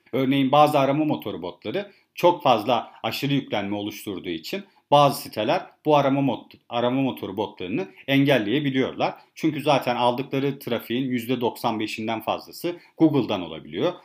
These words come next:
ve bu yüzden işte Bing botu mesela engelleyebiliyor veya Yandex botu engelleyebiliyor. Eğer bunlar gibi sizin de bunlar, aslında bunlar log analizinden sonra çok daha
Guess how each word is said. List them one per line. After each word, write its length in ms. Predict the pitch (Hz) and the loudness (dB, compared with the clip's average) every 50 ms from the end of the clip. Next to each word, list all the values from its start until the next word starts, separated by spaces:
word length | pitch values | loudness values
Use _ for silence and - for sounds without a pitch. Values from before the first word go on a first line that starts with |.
| _ _ 135 | _ _ -4
ve 140 | 135 127 | -2 2
bu 100 | 147 151 | 2 2
yüzden 280 | 131 - - 139 135 131 | 2 2 0 -2 -4 -4
işte 300 | 113 - - 123 120 - | -4 -6 -8 -8 -6 0
Bing 260 | 151 151 143 147 - | 2 2 2 2 -2
botu 240 | 104 92 - - 120 | -6 -8 -6 -4 -6
mesela 420 | 117 113 - - 101 131 160 - | -6 -6 -6 -6 -4 -4 -2 -2
engelleyebiliyor 840 | - 135 120 117 123 117 101 90 101 131 135 120 113 117 92 73 - | -2 -2 0 2 2 0 0 0 -2 -2 -4 -2 -4 -4 -4 -2 0
veya 200 | 110 107 104 104 | 0 2 2 0
Yandex 520 | 95 110 110 113 113 104 95 - - - | 0 0 -2 -2 -2 -4 -6 -8 -10 -12
botu 200 | 90 87 - 170 | -16 -8 -6 -4
engelleyebiliyor. 840 | 151 127 113 110 107 95 87 90 123 147 143 131 117 98 82 73 69 _ _ - - - _ - | -4 -2 -2 -2 -4 -4 -4 -4 -4 -4 -4 -6 -6 -8 -10 -10 -12 _ _ -20 -20 -20 _ -2
Eğer 300 | 123 127 135 139 135 - - _ _ - | 0 2 2 2 0 -4 -10 _ _ -6
bunlar 360 | 120 120 120 135 156 156 156 | -2 0 2 4 4 4 4
gibi 220 | 147 127 104 95 101 | 2 -2 -4 -6 -10
sizin 380 | - - 107 101 123 139 131 | -10 -10 -6 -2 -2 0 0
de 200 | 107 98 90 - - _ _ _ | 0 -2 -4 -6 -10 _ _ _
bunlar, 420 | - 113 110 117 127 127 131 127 - - _ - | -6 -4 -2 0 0 0 0 -2 -6 -12 _ -6
aslında 400 | 107 107 - - 139 135 131 127 | -6 -6 -6 -6 -6 -4 -4 -2
bunlar 280 | 131 139 139 139 127 | -2 0 0 0 0
log 240 | 113 127 151 160 160 | 2 2 2 2 2
analizinden 600 | 143 117 107 104 101 101 104 113 110 113 123 120 | 0 0 0 -2 -4 -4 -6 -6 -4 -4 -4 -4
sonra 420 | 120 - 107 95 104 147 190 190 - _ _ _ | -6 -8 -10 -8 -6 -6 -6 -8 -10 _ _ _
çok 280 | - - 156 156 151 - | 0 0 0 0 0 0
daha 320 | - 120 143 - - - | 0 2 2 0 -2 -6